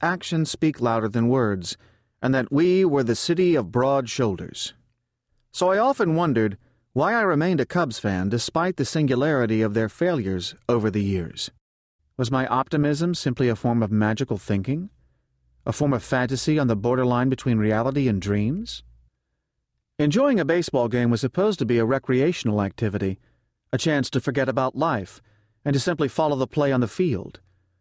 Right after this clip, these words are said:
I often took the short ride on the B train from where I'd lived to get to Addison and the friendly confines of Wrigley Field,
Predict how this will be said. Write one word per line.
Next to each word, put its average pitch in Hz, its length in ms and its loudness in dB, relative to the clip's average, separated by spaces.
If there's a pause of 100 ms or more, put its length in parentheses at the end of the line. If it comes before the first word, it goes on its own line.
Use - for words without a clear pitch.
(500)
I 107 100 0
often 127 340 0
took 127 200 -2
the 110 100 -2
short 123 320 0
ride 117 340 0
on 107 60 0
the 107 60 0
B 135 260 2
train 104 360 0
from 110 160 -2
where 110 120 2
I'd 110 180 0
lived 113 400 0 (360)
to 139 100 -2
get 151 220 0
to 123 260 0
Addison 120 540 0
and 107 120 2
the 107 200 -2
friendly 160 420 0
confines 110 760 -2
of 101 140 -2
Wrigley 110 260 0
Field, 107 460 0